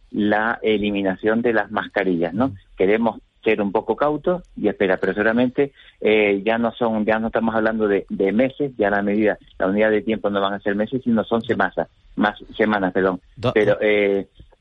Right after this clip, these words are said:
Speaker 1: déjame tomarme la licencia de que eso efectivamente puede ser entre dos y seis semanas,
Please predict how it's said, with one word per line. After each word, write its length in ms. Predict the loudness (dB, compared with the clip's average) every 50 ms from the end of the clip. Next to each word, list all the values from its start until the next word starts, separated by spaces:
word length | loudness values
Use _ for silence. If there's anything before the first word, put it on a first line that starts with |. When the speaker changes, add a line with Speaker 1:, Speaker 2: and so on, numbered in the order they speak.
| _
Speaker 1:
déjame 460 | -6 -2 0 2 2 2 2 0 0 0
tomarme 320 | 0 0 0 0 0 0
la 80 | 0 0
licencia 580 | -2 -4 -4 -2 -2 -2 0 0 0 0 2
de 180 | 2 0 -2 0
que 300 | 0 -2 0 0 0 -2
eso 140 | -2 -2 -4
efectivamente 560 | -4 -2 0 0 0 2 2 0 0 0 0
puede 240 | 2 2 0 2 0
ser 180 | 0 0 2
entre 300 | 0 0 0 0 0 2
dos 160 | 0 0 -2
y 60 | -4 -10
seis 160 | -12 -10 -6 -4
semanas, 400 | -2 0 0 -2 -2 -4 -8